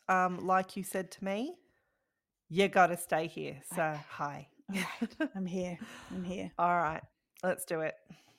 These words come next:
Speaker 1: On the twenty-eighth of April in nineteen ninety-six, it was about six A M, Martin Bryant got up. He showered with Miss Wilmot, had breakfast with her, like a normal day, and then he went and packed his bag,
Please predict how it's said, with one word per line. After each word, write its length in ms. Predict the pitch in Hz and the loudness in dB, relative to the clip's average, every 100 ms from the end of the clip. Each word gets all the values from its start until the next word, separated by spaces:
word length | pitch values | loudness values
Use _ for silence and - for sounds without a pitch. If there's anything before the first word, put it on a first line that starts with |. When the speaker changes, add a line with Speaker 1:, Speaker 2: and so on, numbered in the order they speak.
| _ _ _ _ _ _ _ _ - | _ _ _ _ _ _ _ _ 0
Speaker 1:
On 140 | 214 | 2
the 60 | 220 | 2
twenty-eighth 560 | - 240 269 254 226 233 | 0 0 2 0 -2 -2
of 100 | 196 | 0
April 360 | 180 185 208 | 0 -2 -6
in 160 | 185 175 | -4 -4
nineteen 440 | 175 180 - 180 | -4 -4 -4 -6
ninety-six, 840 | 170 165 156 - 175 - - - - _ _ _ | -6 -8 -10 -10 -10 -10 -14 -14 -16 _ _ _
it 100 | 165 | -8
was 120 | 156 | -8
about 300 | 170 170 - | -4 -2 -2
six 340 | - 208 196 - | -4 -6 -4 0
A 200 | 175 175 | 0 0
M, 200 | 185 233 | -2 -2
Martin 280 | 202 - 170 | -2 -4 -4
Bryant 360 | 170 165 - | -2 -2 -4
got 180 | - 165 | -4 -2
up. 320 | 175 - - - | 0 -2 -6 -20
He 100 | - | -14
showered 520 | 165 - 185 185 202 190 | -10 0 4 6 4 2
with 180 | 180 170 | -6 -6
Miss 200 | 165 - | -8 -4
Wilmot, 400 | 185 202 254 302 _ _ _ _ _ _ | -2 -2 -4 -6 _ _ _ _ _ _
had 200 | 175 147 | -8 2
breakfast 460 | 175 185 - 202 | 2 2 -4 -4
with 160 | 202 208 | -4 -2
her, 220 | 226 262 349 _ _ _ _ _ _ | -2 -2 -4 _ _ _ _ _ _
like 140 | 160 | -10
a 40 | 160 | -4
normal 320 | 170 196 196 | -2 0 -2
day, 320 | 185 190 240 - _ _ _ - | 0 -2 -2 -10 _ _ _ -4
and 240 | 170 165 | -2 0
then 200 | 165 185 | -2 -2
he 120 | 185 | -2
went 220 | 180 185 165 | -2 -2 -2
and 100 | 170 | 0
packed 280 | 180 151 | 0 0
his 100 | 170 | -8
bag, 440 | 156 208 233 269 | 4 6 8 4